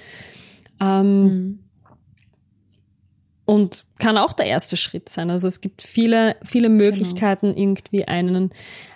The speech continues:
Speaker 1: einen ersten Step zu machen in eine,
Speaker 2: Mhm.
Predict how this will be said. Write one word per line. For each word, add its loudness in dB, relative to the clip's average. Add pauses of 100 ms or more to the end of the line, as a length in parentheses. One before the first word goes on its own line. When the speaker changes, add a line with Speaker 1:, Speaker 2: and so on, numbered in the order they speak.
(160)
Speaker 1:
einen 0
ersten 0 (1080)
Step -2
zu 0
machen 0
in -2
eine, -2 (180)
Speaker 2:
Mhm. -4